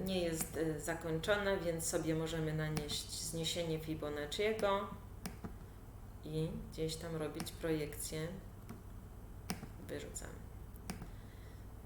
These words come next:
Zniesienie Fibonacciego od dołku do góry. I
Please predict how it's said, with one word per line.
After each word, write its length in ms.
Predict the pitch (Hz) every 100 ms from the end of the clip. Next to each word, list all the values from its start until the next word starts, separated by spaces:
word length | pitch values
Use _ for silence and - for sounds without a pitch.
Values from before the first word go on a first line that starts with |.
| -
Zniesienie 560 | 160 156 156 160 156 156 156
Fibonacciego 840 | 160 156 151 156 - 175 175 -
od 200 | - 160
dołku 520 | 156 156 151 - - 185 226 - - - - - - - - - -
do 80 | 151 156
góry. 320 | 147 147 165 202 220 - - - - - - - - - -
I 220 | 190 220